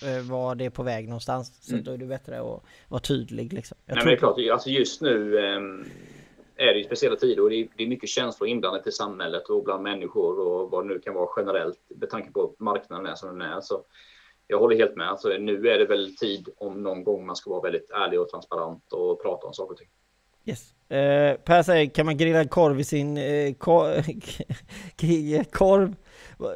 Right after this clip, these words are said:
Speaker 1: Kan man grilla korv i sin korv <laughs> utan att betala skatt? Men jag förstår vad du
Speaker 2: Mm.
Speaker 1: menar. Kan man grilla
Speaker 2: Ja, men
Speaker 1: korv?
Speaker 2: det är
Speaker 1: Klart du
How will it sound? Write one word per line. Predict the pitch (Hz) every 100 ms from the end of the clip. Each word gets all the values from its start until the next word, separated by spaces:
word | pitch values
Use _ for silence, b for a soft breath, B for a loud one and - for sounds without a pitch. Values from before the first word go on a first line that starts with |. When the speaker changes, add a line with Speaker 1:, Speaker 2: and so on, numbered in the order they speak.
| - _ -
Speaker 1:
Kan | 175 175
man | 170
grilla | 185 180 -
korv | 202 180 170
i | 180 160
sin | 170 156
korv | 180 180 156 127
<laughs> | 135 165
utan | - - -
att | -
betala | 143 - 143 262
skatt? | - 139 - - - - - 494 B 262 320 247
Men | 165
jag | 170
förstår | 180 190
vad | 180
du | 156
Speaker 2:
Mm. | 175 147
Speaker 1:
menar. | 147 143
Kan | 160 160
man | 160
grilla | 151 185 185
Speaker 2:
Ja, | 156
men | -
Speaker 1:
korv? | 190 175
Speaker 2:
det | - - - 214
är |
Speaker 1:
Klart | 214
du | 156